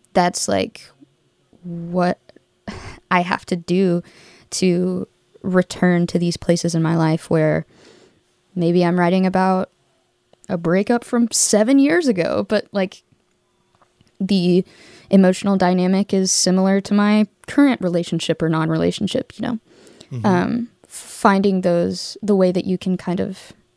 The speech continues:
Speaker 1: transplant those feelings to different situations is, um, valuable to me,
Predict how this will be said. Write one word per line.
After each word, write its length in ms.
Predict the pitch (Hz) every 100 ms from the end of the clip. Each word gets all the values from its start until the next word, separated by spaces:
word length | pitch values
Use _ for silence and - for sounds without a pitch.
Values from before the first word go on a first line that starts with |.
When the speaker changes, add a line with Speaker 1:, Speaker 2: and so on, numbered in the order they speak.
| _ _ _ _ _ _ _ _ _ _ _ _ _ _ _
Speaker 1:
transplant 1160 | - - 196 185 180 170 - - - 175 160 - _ _ -
those 300 | 180 185 -
feelings 640 | - 185 185 190 208 220
to 140 | - 180
different 440 | 175 175 180 -
situations 840 | - 185 175 170 165 - 175 180
is, 420 | 175 190 190 - - -
um, 320 | 190 202 196 _ _ _ _ _ _ _ -
valuable 600 | 190 185 185 180 - 196
to 160 | - 196
me, 260 | 190 202